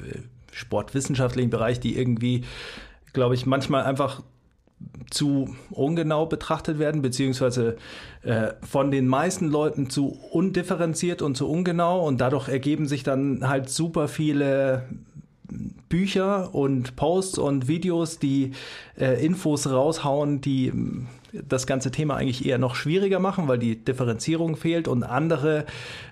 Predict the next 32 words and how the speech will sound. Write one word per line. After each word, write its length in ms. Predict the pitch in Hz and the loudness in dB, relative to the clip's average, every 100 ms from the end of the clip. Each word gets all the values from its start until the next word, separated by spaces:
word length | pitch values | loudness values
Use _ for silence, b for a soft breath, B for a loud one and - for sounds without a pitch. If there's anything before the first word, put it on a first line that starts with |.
| - | -2
ähm, 560 | 135 123 123 131 131 | 2 4 4 4 2
betrachten 720 | 135 135 139 139 - 143 139 | -2 0 0 0 0 0 2
dann 220 | 135 131 | 2 2
halt 360 | 117 127 123 - | 2 2 -2 -10
das 280 | 147 127 127 | -8 -4 -2
ganze 240 | 135 123 - | -2 -4 -2
Thema 260 | 143 135 | 0 2
sehr 200 | 123 135 | 2 2
spezifisch. 840 | 123 - 127 180 190 202 214 214 - - _ | 0 -2 -2 0 0 2 0 -2 -6 -14 _
Und, 460 | 151 143 143 131 - | -4 0 0 -2 -2
ähm, 320 | 139 123 131 | 0 0 0
dann 160 | 127 127 | 0 0
ist 100 | 123 | 0
so 80 | 127 | 2
eine 140 | 120 | 2
Divergenz, 500 | 113 120 113 120 120 | 0 -2 -2 -2 -2
die 80 | 131 | 0
man 160 | 117 | 0
einfach 220 | 113 110 113 | -2 -4 -2
nicht 200 | 110 - | -2 -2
versteht. 420 | 117 - 117 113 | -4 0 -2 0
Und 100 | 117 | -2
ich 100 | 117 | 0
glaub, 180 | 147 143 | -2 0
das 160 | 156 | 0
ist 120 | 135 | 0
so 120 | - 147 | 0 2
die 140 | 143 | 2
Verwirrung, 480 | 131 131 156 156 120 | 0 2 2 4 2
die 220 | 120 113 | 0 0
eigentlich 260 | 123 117 113 | 0 0 0
entsteht. 480 | 110 - 110 107 | -4 -4 -4 -4